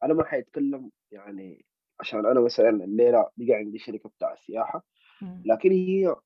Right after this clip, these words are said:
Speaker 1: شركات السياحة بتختصر لك ال-، حاجات كتيرة.
Speaker 2: صح.
Speaker 1: ليه؟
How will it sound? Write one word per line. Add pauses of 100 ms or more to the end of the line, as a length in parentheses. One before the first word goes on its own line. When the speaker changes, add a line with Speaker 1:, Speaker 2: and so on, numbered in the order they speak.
Speaker 1:
شركات
السياحة (460)
بتختصر
لك
ال-، (360)
حاجات
كتيرة. (420)
Speaker 2:
صح.
Speaker 1:
ليه؟